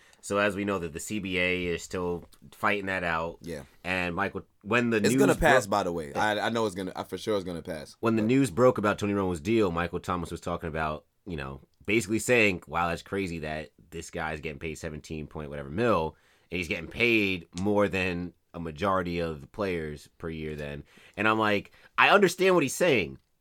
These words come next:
Speaker 1: but it's two totally different avenues.
Speaker 2: Yeah, and, and that's what, that's another thing that people gotta put into perspective when it comes to commentating versus when it comes to, um, actually,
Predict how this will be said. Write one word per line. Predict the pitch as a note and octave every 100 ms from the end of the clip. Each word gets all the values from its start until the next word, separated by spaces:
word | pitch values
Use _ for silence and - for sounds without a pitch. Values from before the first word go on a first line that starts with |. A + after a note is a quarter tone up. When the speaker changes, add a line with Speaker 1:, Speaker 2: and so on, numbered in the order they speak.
| _
Speaker 1:
but | C#3+ B2
it's | G2
two | - - A#2+
totally | G#2 G#2 F#2+
different | F2 E2+ E2
avenues. | D#2+ D2 C#2+ -
Speaker 2:
Yeah, | D3 D3+ A#2+
and, | A#2 B2+
and | A#2+
that's | C#3 C#3
what, | B2+ A2 F2
that's | A2 A2+
another | G#2+ G2+
thing | G2+ G2
that | F2+
people | - F#2+ F#2
gotta | F#2 F2
put | - - E2
into | F2+ E2+
perspective | E2+ - F#2+ F#2+
when | E2+ F2+
it | E2+
comes | G2 F#2
to | -
commentating | - G2+ F#2 G2+ F#2 E2
versus | F#2 F2+ F#2 E2 D#2 -
when | F2 F2+
it | D#2
comes | - F#2+ F2+
to, | - F2 -
um, | F2 E2+ D#2+ D2 D2 _ -
actually, | F#2 F#2+ F#2 E2